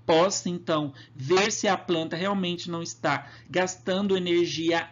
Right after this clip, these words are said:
de, de forma desnecessária ou em excesso, quando você aplica aquele indutor, fazendo uma análise de fotossíntese, de concentrações de pigmentos, determinar o potencial hídrico dessa planta.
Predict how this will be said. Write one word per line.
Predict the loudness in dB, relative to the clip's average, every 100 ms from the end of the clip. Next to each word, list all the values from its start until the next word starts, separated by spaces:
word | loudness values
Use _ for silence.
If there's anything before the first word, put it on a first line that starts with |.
| -14
de, | -14 -10 -10
de | -6 -6
forma | -4 2 2 2 -2
desnecessária | -2 -4 -2 0 2 2 0 -4 -6 -6 0 2 4 2 0 -4 -18 -20 -20 -20 -4
ou | 2 4 2 0 -4
em | -4 -4
excesso, | -4 -2 2 0 0 -6 -10 -20 -20 -20 -10
quando | -2 2 2
você | 0 -2 0
aplica | 0 0 -2 -2 -2
aquele | -4 -4 -2
indutor, | -4 -6 -8 -14 -14 -20 -20 -2
fazendo | -2 2 2 2
uma | 2
análise | 2 2 2 0
de | -2
fotossíntese, | -6 -10 -8 -6 -4 -2 -4 -6 -14 -14 -20 -18
de | -12
concentrações | -4 -4 -2 -4 -2 -2 -2 -4
de | -4
pigmentos, | -6 -4 -2 0 0 -4 -12 -16 -20 -6
determinar | 0 0 2 4 4 4 4 4
o | 2
potencial | -2 -2 -6 0 2 4
hídrico | 2 -2 -8 -6
dessa | -4 -4 -4 -8
planta. | -8 -10 -10 -20